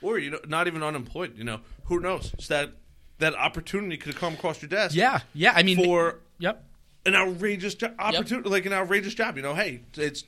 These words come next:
Speaker 1: three times your salary. You
Speaker 2: Yeah,
Speaker 1: know,
Speaker 2: I
Speaker 1: we
Speaker 2: mean,
Speaker 1: really want you."
Speaker 2: Yeah, with your fifty dollar resume, yeah, you might land back on your feet, but with a great resume, maybe you coulda landed on your feet with a job paying fifteen grand more or at
Speaker 1: Yeah,
Speaker 2: a better
Speaker 1: coulda,
Speaker 2: company.
Speaker 1: you coulda, you wouldn't have even landed. You would just be
Speaker 2: Yeah.
Speaker 1: flying already.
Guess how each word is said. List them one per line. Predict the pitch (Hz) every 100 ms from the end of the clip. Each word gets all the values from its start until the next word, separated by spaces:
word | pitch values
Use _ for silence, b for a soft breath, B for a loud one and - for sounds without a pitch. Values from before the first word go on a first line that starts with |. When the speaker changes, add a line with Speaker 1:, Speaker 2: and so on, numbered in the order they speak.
| _
Speaker 1:
three | - 185 202
times | 180 185
your | 175
salary. | 175 190 165 107 120 b b b
You | 170
Speaker 2:
Yeah, | 214
Speaker 1:
know, |
Speaker 2:
I | 165
Speaker 1:
we | 170
Speaker 2:
mean, | 139 131
Speaker 1:
really | 156 160
want | 156 170 170
you." | 95 -
Speaker 2:
Yeah, | 185 170
with | 123 143
your | 143
fifty | - -
dollar | 147 139 135
resume, | 147 170 127
yeah, | 123 151 180
you | 117
might | 120 117
land | 117 117
back | 113 117
on | 117
your | 113
feet, | 113 120 - -
but | 127 127 b b -
with | 135
a | 147
great | 131 160 165
resume, | 135 143 151 135
maybe | 120 123
you | 127
coulda | 123 131 123
landed | 120 117
on | 117
your | 113
feet | 123 120
with | 117
a |
job | 120 113 113
paying | 123 113 110
fifteen | 123 - 117 113
grand | 117 117
more | 120 127 113 107 104
or | 135 117
at | 113
Speaker 1:
Yeah, | 190
Speaker 2:
a |
better | 127 -
Speaker 1:
coulda, | 156
Speaker 2:
company. | 151 - -
Speaker 1:
you | 107
coulda, | 185 156 131
you | 175
wouldn't | 208 214
have | 196
even | 202 214
landed. | 240 147
You |
would | 156
just | 175
be | 175
Speaker 2:
Yeah. | 170
Speaker 1:
flying | 202 185 127
already. | 110 104